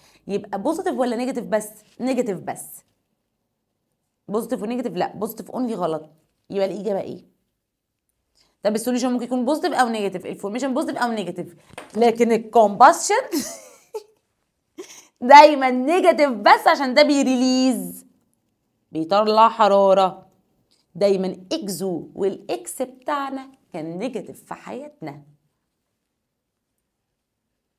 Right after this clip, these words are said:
Question number nine. آه. الشلة اللي جاية بقى دي عايزة حد قدها. فأنت لو عرفت تأدي في الجزء اللي جاي من الهومورك،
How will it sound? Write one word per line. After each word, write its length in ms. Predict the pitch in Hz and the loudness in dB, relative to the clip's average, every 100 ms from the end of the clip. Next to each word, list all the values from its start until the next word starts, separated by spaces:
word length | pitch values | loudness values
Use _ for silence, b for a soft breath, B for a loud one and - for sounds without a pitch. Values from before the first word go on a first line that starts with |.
| _ _ _ _ _ _ _ _ _ _ _ _ _ _ _ _ _ _ _ _ - | _ _ _ _ _ _ _ _ _ _ _ _ _ _ _ _ _ _ _ _ -2
Question 340 | 233 233 196 | -2 0 -4
number 200 | 185 180 | -4 -4
nine. 540 | 180 226 302 392 427 392 _ _ _ _ _ _ _ _ - | -4 0 0 0 -2 -8 _ _ _ _ _ _ _ _ -12
آه. 320 | 175 151 139 143 b b b b _ _ _ _ - | -10 -10 -12 -20 b b b b _ _ _ _ -12
الشلة 380 | 185 339 440 427 | -4 2 4 4
اللي 120 | 247 | 2
جاية 420 | 269 339 285 220 | 2 0 0 -4
بقى 280 | 277 330 226 | -2 -4 -4
دي 440 | 233 311 311 - _ _ _ - | -4 -4 -6 -12 _ _ _ -12
عايزة 460 | 160 180 285 262 208 | -8 -4 -4 -4 -8
حد 360 | 180 247 190 | -8 -10 -6
قدها. 680 | - 170 151 143 180 - - _ _ _ _ _ _ _ - | -8 -8 -12 -6 -6 -6 -20 _ _ _ _ _ _ _ -6
فأنت 220 | 208 208 | -6 -4
لو 140 | 202 | -2
عرفت 460 | 196 202 349 - 233 | 0 0 -2 -4 -14
تأدي 680 | - - 240 208 180 160 - - | -16 -8 -6 -6 -10 -16 -16 -16
في 60 | 180 | -14
الجزء 480 | 160 294 - - | -6 -4 -4 -8
اللي 140 | 226 214 | -8 -4
جاي 280 | 247 311 269 | -2 0 0
من 120 | 247 | -2
الهومورك، 640 | 240 294 403 440 - - | -2 -4 -2 -6 -6 -20